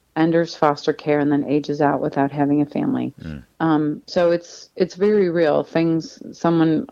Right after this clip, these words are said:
Speaker 1: one of the research pieces also said something like twenty-five percent of children who age out of foster care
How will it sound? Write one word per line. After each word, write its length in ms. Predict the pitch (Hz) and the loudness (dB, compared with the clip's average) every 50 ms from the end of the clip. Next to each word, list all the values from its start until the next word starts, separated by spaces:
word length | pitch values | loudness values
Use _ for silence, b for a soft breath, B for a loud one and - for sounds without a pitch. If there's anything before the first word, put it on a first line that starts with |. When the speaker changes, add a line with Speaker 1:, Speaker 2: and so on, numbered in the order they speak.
| - - | -8 -6
Speaker 1:
one 300 | - 143 131 160 175 175 | -4 -2 0 0 2 2
of 60 | 160 | 2
the 100 | 156 147 | 2 2
research 560 | 156 151 151 - - 151 143 - - - - - | 2 0 0 0 0 0 0 0 -4 -10 -8 -4
pieces 380 | - 156 151 - - 151 156 | -4 -4 -2 -2 -2 0 2
also 260 | 151 147 147 - - | 2 2 2 0 -4
said 280 | 147 - - 147 143 143 B B B B B B - | -4 0 2 2 2 0 B B B B B B -4
something 160 | 160 170 160 | -2 0 2
like 160 | 151 147 143 | 2 0 -2
twenty-five 640 | - - 160 165 165 156 - - 151 151 147 - - | -2 0 0 2 2 0 0 0 0 0 0 -2 -4
percent 400 | - 160 - - 156 151 151 147 | -6 -6 -2 -2 0 2 2 2
of 140 | 139 135 - | 0 -2 -2
children 280 | - 156 151 147 147 147 | -2 -2 0 2 2 2
who 120 | 139 135 | 2 2
age 200 | - - 147 147 | 0 0 0 0
out 120 | 156 147 147 | 0 0 0
of 120 | 147 143 | 0 -2
foster 380 | - 147 143 143 - - 160 156 | -2 -2 -4 -4 -4 -6 -6 -4
care 380 | - - - - 143 143 b | -2 0 2 2 2 0 b